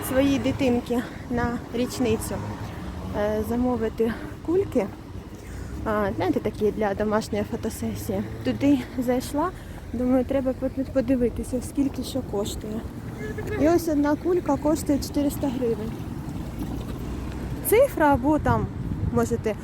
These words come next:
обрати якусь тваринку, ну, що вам до вподоби.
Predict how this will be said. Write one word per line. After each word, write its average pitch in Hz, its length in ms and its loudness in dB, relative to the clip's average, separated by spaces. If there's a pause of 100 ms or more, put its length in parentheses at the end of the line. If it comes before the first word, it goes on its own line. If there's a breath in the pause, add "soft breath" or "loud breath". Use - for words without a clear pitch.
(320 loud breath)
обрати 226 520 2 (420 loud breath)
якусь 240 280 2
тваринку, 294 600 4
ну, 381 140 4 (100)
що 370 120 4
вам 311 140 6
до 269 100 4
вподоби. 214 520 2